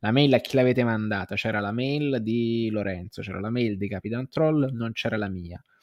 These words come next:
E quindi ho detto: "No, allora aspetta un attimo, guarda, apro il cellulare, la mail l'ho mandata a questi, che devo fare?" "Va bene, l'hai mandata a questi, hanno fatto un casino." "Sì, non ti preoccupare, dici che ti mando io." Ho detto: "Grazie, grazie."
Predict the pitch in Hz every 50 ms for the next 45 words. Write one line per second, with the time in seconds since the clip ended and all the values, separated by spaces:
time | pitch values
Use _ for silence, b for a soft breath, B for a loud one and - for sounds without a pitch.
0 | _ _ _ _ _ - - 127 120 113 110 101 - 113 110 104 98 92 87 98
1 | 104 101 87 87 - - - 110 - - - 113 101 90 - _ - 98 101 107
2 | 113 110 95 - - 185 113 117 - 120 117 - - - 117 117 117 117 113 107
3 | 104 - 101 104 107 117 127 135 131 127 120 117 113 107 110 113 110 - 107 -
4 | - - 120 110 - - - - - - _ _ _ - 123 123 117 131 127 120
5 | 117 107 - 107 101 95 90 98 98 - B B B B B - 135 131 123 123
6 | 135 123 113 113 110 113 113 110 107 120 117 - - 143 127 - 117 104 101 104
7 | 107 - - - 120 - - 127 123 117 - 117 110 104 101 104 - 107 101 98
8 | 101 98 - 101 101 101 - - - 104 95 104 104 101 101 101 101 110 107 -
9 | 113 107 104 - _ - 107 101 98 95 98 98 95 90 90 95 95 104 113 110
10 | - - - _ - 98 104 110 107 101 - - - - - 104 104 101 98 92
11 | - - - - - - 82 - _ _ - - - - - - _